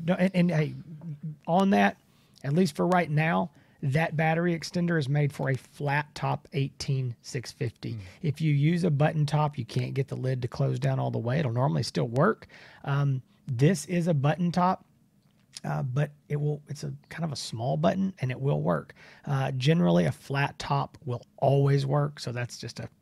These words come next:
Speaker 1: quick way to make sure you know you're getting the
Speaker 2: Mm-hmm.
Speaker 1: right battery. Okay, I'm gonna make this quick. In the box, you're gonna get a paper manual. This is something that a lot of people, uh, are really happy to see these days. There's not many things that you get a paper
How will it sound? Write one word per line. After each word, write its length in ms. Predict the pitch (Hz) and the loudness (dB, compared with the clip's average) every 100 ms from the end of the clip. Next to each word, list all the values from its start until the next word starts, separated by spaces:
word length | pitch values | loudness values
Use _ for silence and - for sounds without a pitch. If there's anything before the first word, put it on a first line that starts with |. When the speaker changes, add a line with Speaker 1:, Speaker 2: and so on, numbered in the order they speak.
| _ | _
Speaker 1:
quick 240 | - 135 - | -8 -8 -6
way 120 | 120 | -10
to 80 | 110 | -8
make 180 | 113 - | -12 -12
sure 180 | - | -12
you 60 | 117 | -8
know 80 | 117 | -8
you're 120 | 110 | -8
getting 200 | 104 117 | -8 -8
the 60 | 110 | -8
Speaker 2:
Mm-hmm. 60 | 113 | -10
Speaker 1:
right 160 | 107 | -12
battery. 480 | - 104 101 - - - _ _ _ - | -14 -16 -16 -20 -20 -20 _ _ _ -2
Okay, 320 | 220 214 143 - | 2 4 2 0
I'm 80 | 175 | -2
gonna 100 | 190 | 2
make 180 | 196 202 | 4 2
this 160 | 208 156 | 0 -2
quick. 420 | - 240 226 - _ - | 4 4 4 -4 _ -2
In 180 | 226 220 | 0 2
the 60 | |
box, 480 | 196 220 214 - - - - | 2 2 2 -2 -16 -18 -6
you're 140 | 170 | 0
gonna 160 | 185 175 | 2 4
get 180 | 180 185 | 2 4
a 120 | 180 | 2
paper 400 | 147 165 170 185 | 4 4 4 4
manual. 520 | 170 156 160 165 127 | 4 6 6 6 2
This 180 | 117 131 | 0 -2
is 100 | 156 | -2
something 500 | - 170 147 170 165 | 0 0 0 0 2
that 200 | 156 160 - | 2 2 0
a 100 | 147 | -2
lot 400 | 139 139 147 156 | 0 2 2 2
of 220 | 147 - | -2 -6
people, 480 | - 151 147 151 143 - - - | -2 -2 0 0 -2 -6 -20 -8
uh, 380 | 143 139 135 131 - | -4 -2 -2 -4 -6
are 160 | 143 | -2
really 400 | 135 131 170 190 | 0 6 8 8
happy 340 | 160 170 156 180 | 6 4 2 0
to 80 | 160 | -2
see 480 | - 180 170 165 147 - | -2 0 2 2 -2 -8
these 280 | 139 175 170 | 2 4 4
days. 380 | 143 170 170 156 | 4 6 6 4
There's 160 | 135 135 | 2 2
not 200 | 190 175 | 2 2
many 200 | 170 156 | 0 0
things 420 | 170 170 165 135 | 0 0 0 0
that 220 | 147 - | 0 0
you 80 | 147 | -2
get 240 | 131 156 - | 2 0 2
a 100 | 151 | -2
paper 560 | - 151 147 165 151 | 2 2 2 2 0